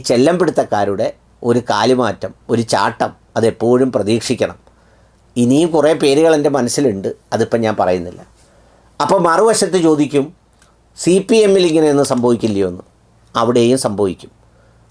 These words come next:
അവിടുത്തെ പ്രത്യേകത എന്താണെന്ന് വെച്ചാൽ തൽക്കാലം ഇവിടെ അധികാരമുള്ളതുകൊണ്ടും ഈ ആനയും പാപ്പാനും പോലെ ഒരാൾ തോട്ടിയുമൊക്കെ കൊണ്ട് അതിൻ്റെ മുന്നിൽ നിൽക്കുന്നത് കൊണ്ടുമാണ് ഈ പാപ്പാനെയും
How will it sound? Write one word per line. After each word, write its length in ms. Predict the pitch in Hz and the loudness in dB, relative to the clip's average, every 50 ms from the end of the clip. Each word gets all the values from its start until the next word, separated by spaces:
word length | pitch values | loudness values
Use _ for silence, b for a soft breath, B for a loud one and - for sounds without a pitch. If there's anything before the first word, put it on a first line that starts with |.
| _ - | _ -2
അവിടുത്തെ 260 | 123 131 147 - - 277 - | 0 0 0 0 0 0 0
പ്രത്യേകത 360 | 165 156 - 165 170 165 175 170 | -2 0 0 0 2 2 2 2
എന്താണെന്ന് 280 | 160 156 165 156 156 156 139 | 2 2 2 2 2 2 2
വെച്ചാൽ 220 | 131 - 143 160 151 - | 2 0 0 -2 0 0
തൽക്കാലം 520 | 131 131 127 127 - 156 160 160 170 175 180 - - - 143 | -2 -2 -2 0 0 0 0 2 0 0 -2 -4 -4 -4 -2
ഇവിടെ 180 | 135 143 151 143 131 | 0 2 2 0 0
അധികാരമുള്ളതുകൊണ്ടും 1000 | 113 139 147 151 156 156 165 165 156 147 143 139 135 131 123 113 113 110 139 - _ _ b b b b b b b b b b _ - | 0 2 2 2 2 2 2 2 2 2 2 4 4 2 2 2 0 -2 -6 -6 _ _ b b b b b b b b b b _ 0
ഈ 180 | 131 139 151 160 165 170 170 - _ - 127 131 | 2 4 4 4 4 2 0 -2 _ -4 -2 0
ആനയും 400 | 139 151 170 175 180 185 190 185 170 156 | 0 0 0 2 2 2 2 2 2 0
പാപ്പാനും 500 | 151 143 143 - 160 165 160 160 160 156 139 | 0 0 0 0 0 0 2 2 0 0 2
പോലെ 260 | 135 135 135 135 156 196 - - _ _ _ _ _ _ - 131 | 2 2 2 2 2 0 -2 -4 _ _ _ _ _ _ -2 0
ഒരാൾ 260 | 135 139 143 143 143 185 - - _ - | 2 2 2 2 0 0 -4 -6 _ -2
തോട്ടിയുമൊക്കെ 640 | 139 147 151 143 - 175 170 165 156 139 - 147 139 143 | 0 0 0 2 2 2 2 2 2 0 0 -2 -2 0
കൊണ്ട് 160 | 143 135 139 139 | 0 0 0 0
അതിൻ്റെ 220 | 135 139 135 143 139 | 0 2 2 2 2
മുന്നിൽ 260 | 135 127 127 139 147 151 143 | 2 4 4 4 4 4 2
നിൽക്കുന്നത് 420 | 127 120 - - 135 131 127 120 127 127 | 2 0 0 0 0 0 2 2 2 2
കൊണ്ടുമാണ് 460 | 127 127 127 120 113 104 107 107 131 - b b b b b b b b _ | 2 2 0 0 0 0 0 -2 -4 -6 b b b b b b b b _
ഈ 100 | - 127 143 - - | 0 0 0 0 0
പാപ്പാനെയും 640 | 143 135 143 151 - 175 170 170 175 175 175 175 | 0 0 0 0 0 0 0 2 2 2 2 2